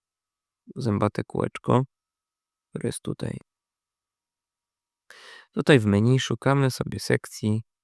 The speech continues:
tryby i procedury. Klikamy w to i widzimy, że mamy tutaj jakieś już tryby. Mamy już tutaj jakieś tryby,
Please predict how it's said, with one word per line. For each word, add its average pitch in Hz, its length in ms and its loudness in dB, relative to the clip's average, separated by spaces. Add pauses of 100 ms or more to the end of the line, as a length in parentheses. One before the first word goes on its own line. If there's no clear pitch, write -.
(240)
tryby 117 460 0
i 110 140 -4
procedury. - 720 -6 (480)
Klikamy - 520 -6
w - 80 -20
to 160 280 0 (1400)
i 185 320 8 (120)
widzimy, 117 540 4 (400)
że 104 120 0
mamy 104 320 4
tutaj - 440 -6
jakieś - 500 -8 (500)
już - 160 -12
tryby. 131 460 2 (2500)
Mamy 113 340 6
już 110 140 -4
tutaj - 320 -6
jakieś - 320 -8
tryby, 127 480 -2